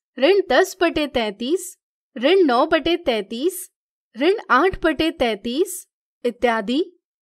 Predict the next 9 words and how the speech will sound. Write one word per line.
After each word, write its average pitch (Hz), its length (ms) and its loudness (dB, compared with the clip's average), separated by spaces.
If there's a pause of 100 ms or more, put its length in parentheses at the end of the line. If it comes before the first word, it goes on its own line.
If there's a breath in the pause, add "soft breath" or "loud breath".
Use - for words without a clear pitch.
(240)
उन्नीस 285 480 2
बटे 320 260 0
तैंतीस, 247 680 -6 (200)
बीस 277 460 0
बटे 294 280 0
तैंतीस, 240 720 -6 (460)
इक्कीस 339 500 2
बटे 285 300 2
तैंतीस। 247 800 -4